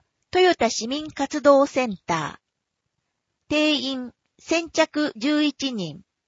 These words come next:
参加費五百円。申し込み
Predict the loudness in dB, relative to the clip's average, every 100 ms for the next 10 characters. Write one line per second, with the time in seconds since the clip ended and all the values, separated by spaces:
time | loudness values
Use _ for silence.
0 | _ _ _ _ _ _ _ -2 -2 -2
1 | 0 0 0 -12 -14 _ _ -4 0 0
2 | -2 -2 -2 -4 -12 _ _ _ _ _
3 | _ _ _ _ -6 0 0 0 -2 0
4 | 2 0 -10